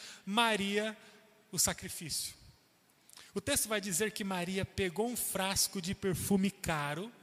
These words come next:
feito de essência de óleo aromático, ungiu com ele os pés de Jesus e os enxugou com os cabelos. E o texto vai dizer, abre aspas,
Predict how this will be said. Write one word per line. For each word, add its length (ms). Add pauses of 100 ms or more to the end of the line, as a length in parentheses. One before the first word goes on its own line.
(480)
feito 600
de 140
essência 600
de 200
óleo 320
aromático, 880 (320)
ungiu 840 (920)
com 240
ele 180
os 220
pés 480
de 120
Jesus 720
e 120
os 180
enxugou 600
com 220
os 140
cabelos. 880
E 60
o 40
texto 320
vai 160
dizer, 360
abre 240
aspas, 560